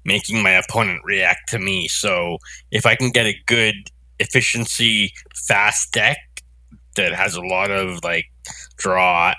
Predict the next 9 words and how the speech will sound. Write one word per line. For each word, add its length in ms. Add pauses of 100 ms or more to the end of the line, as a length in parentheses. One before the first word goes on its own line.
and 260
just 300 (1400)
play 180
effects 300
that 120
combo 280
off 240
each 120
other, 240